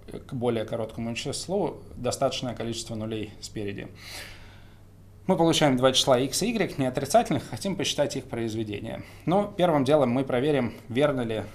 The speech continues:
что y равно нулю. Если равно, то мы просто должны ноль и вернуть. Мы тут же останавливаемся. В противном случае мы делаем следующее. Мы y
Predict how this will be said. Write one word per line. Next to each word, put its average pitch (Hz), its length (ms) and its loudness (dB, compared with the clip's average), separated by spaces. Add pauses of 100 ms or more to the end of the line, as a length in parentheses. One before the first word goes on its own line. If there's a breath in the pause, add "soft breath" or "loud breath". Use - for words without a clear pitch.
(100)
что - 260 -4
y 131 400 -4
равно 117 260 -4
нулю. 107 220 -6
Если 117 300 -6
равно, 135 280 0
то 127 120 -4
мы 131 160 -4
просто 127 260 -6
должны 110 320 -4
ноль 117 260 -2 (120)
и 113 60 -8
вернуть. 107 480 -6
Мы 117 80 -6
тут 110 180 -6
же 110 80 -4
останавливаемся. 107 840 -8 (500 loud breath)
В - 40 -20
противном 151 440 2
случае 165 360 0
мы 131 140 2
делаем 117 480 0
следующее. 107 640 -6 (120)
Мы 127 280 2 (720 loud breath)
y 123 340 -2